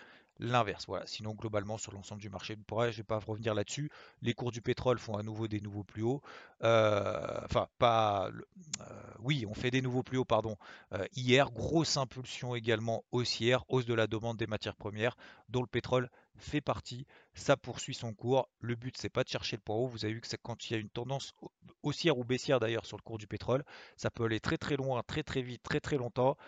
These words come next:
Donc, faut vraiment pas essayer d'anticiper. Au contraire, faut essayer de prendre en considération ce que nous donne le marché comme élément. Et pour le moment, le marché ne nous donne pas d'éléments baissiers, ou en tout cas, les petits éléments baissiers qu'on a eu en fin de semaine dernière n'ont absolument pas été confirmés. On est,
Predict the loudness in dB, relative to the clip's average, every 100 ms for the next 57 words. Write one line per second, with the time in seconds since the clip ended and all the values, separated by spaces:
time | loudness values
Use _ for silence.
0 | -20 -14 -8 -6 -2 0 6 8 8 4
1 | 6 6 4 0 0 -2 -6 -8 -8 -4
2 | -2 -2 -4 -4 -4 -2 -6 -4 -8 -8
3 | -8 -8 -10 -8 -2 -2 -2 -8 -12 -10
4 | -6 -6 -4 -6 -6 -6 -4 -4 -2 -2
5 | -4 -12 -18 -12 -8 -6 -4 -2 -4 -4
6 | -6 -6 -8 -10 -8 -10 0 0 0 -6
7 | -6 -4 -4 -8 -12 -20 _ -10 -4 -4
8 | -2 -2 -2 -6 -6 -2 -2 -4 -6 -4
9 | -2 -2 -2 -4 -4 -4 -2 -2 -2 -4
10 | -6 -6 -6 -4 -2 -2 -2 -2 -8 -14
11 | -10 -8 -6 -4 -4 -4 -8 -8 -6 -4
12 | -4 -6 -20 -16 -4 0 4 4